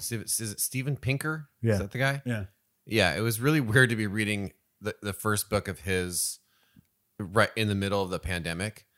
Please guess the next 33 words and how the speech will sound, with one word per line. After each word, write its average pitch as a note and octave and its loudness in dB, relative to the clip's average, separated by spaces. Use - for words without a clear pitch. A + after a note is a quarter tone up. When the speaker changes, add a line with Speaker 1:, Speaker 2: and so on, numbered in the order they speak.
Speaker 2:
<laughs> B2 6
Speaker 1:
'cause B2+ 2
everybody C3+ 4
thought, A2+ 4
like, G#2 0
the G#2+ -2
world F#2+ -2
was E2+ -4
going G2+ 2
to D2+ -6
shit - -2
and, G2 -4
like, F#2 -4
Trump F#2+ -4
was F2 -6
the E2+ -10
president D#2+ -4
and, D#2+ -12
and E2+ -8
here G2 -4
I F#2+ 0
am F2+ -2
reading F2 -6
this E2 -6
book - -6
that's, - -8
like, D#2 -10
proving E2+ -6
over D2+ -10
time E2+ -6
that, D2 -12
like, A#1 -14
e-, G#2+ -6